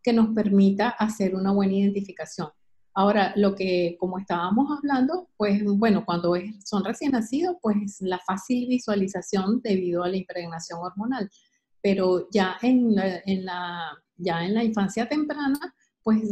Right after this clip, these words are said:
eh, sí, tenemos que ser pacientes. Por, bueno, el, el, cuando estamos con niños siempre tenemos que ser pacientes para poder ir y hacer el examen cuando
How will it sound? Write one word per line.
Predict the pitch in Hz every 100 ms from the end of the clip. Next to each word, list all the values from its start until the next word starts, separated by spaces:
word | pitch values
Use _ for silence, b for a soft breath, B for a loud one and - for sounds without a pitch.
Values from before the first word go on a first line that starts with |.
| 196
eh, | 202 196 185 180
sí, | - 214 185 -
tenemos | 185 175 196
que | 214
ser | 208 190
pacientes. | - 196 - 247 214 202 269 - _ -
Por, | 185 -
bueno, | 208 180 165 156
el, | 175 185 175 170 165 160
el, | 180 -
cuando | 175 170
estamos | 175 175 196
con | 247 226
niños | 220 247 254
siempre | 220 202 -
tenemos | 196 - 196
que | 196
ser | - 175
pacientes | 190 202 - _ _ _ - - 311 262 -
para | 190 185 185 -
poder | 190 185 175 - 240
ir | 254 240 254 -
y | 233 202
hacer | 175 - -
el | - 254
examen | 277 - - - _ _
cuando | 196 185 185 180